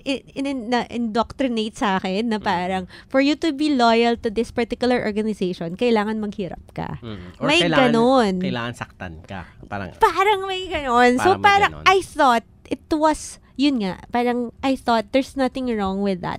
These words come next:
Speaker 1: Parang norm siya.
Speaker 2: Oh, normative. Oo.
Speaker 1: Oo, sa, sa akin. Oo.
Speaker 2: Mm-mm.
Speaker 1: Ah, so, yun. Pero, Sir Jay, pag, pag sinabi nating hazing,
Speaker 2: Mm-mm.
Speaker 1: di ba? Kasi binabanggit nga natin tong topic na to.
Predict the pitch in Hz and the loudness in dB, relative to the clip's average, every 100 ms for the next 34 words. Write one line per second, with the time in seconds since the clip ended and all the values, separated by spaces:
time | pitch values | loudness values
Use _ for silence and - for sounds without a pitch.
0 | - 240 269 262 - - - 247 269 262 | -6 -4 -2 -4 -6 -8 0 4 6 4
1 | 262 262 254 - 233 208 196 196 175 117 | 2 0 -4 -2 0 2 0 -2 -4 -2
2 | 113 95 - 113 80 76 95 285 262 247 | -2 -4 -4 -4 -4 -10 6 8 10 8
3 | 214 277 254 240 180 202 175 185 170 196 | 8 4 4 2 4 0 0 0 0 -2
4 | 175 160 160 160 - - _ - - 226 | -4 -6 -12 -18 -20 -20 _ -20 -8 0
5 | 247 240 240 240 427 381 359 294 427 440 | 2 4 2 2 4 4 2 0 0 2
6 | 381 - - - 403 254 220 208 - 359 | 0 -4 -10 -2 -2 -2 -8 -10 -12 -8
7 | - 381 - 381 359 349 320 330 311 277 | -6 -6 -8 -6 -4 -2 0 0 0 0
8 | 262 262 - 247 240 240 240 - - - | 0 -2 -6 -6 -6 -8 -10 -14 -20 -20
9 | - 349 311 277 202 202 165 147 175 190 | 0 2 4 2 0 -4 -4 -6 -8 -6
10 | 285 214 208 170 233 214 - 214 302 220 | -6 -8 -12 -4 0 4 2 2 -2 -2
11 | 135 - - - - - 196 196 185 185 | -6 -18 -20 -20 -20 -8 -4 -2 -2 -2
12 | 190 185 190 185 175 185 180 185 180 170 | -2 -4 -4 -4 -4 -6 -4 -4 -4 -6
13 | 170 - - - - 202 180 185 226 220 | -8 -14 -20 -20 -10 -8 -8 -8 -8 -6
14 | 175 165 | -6 -6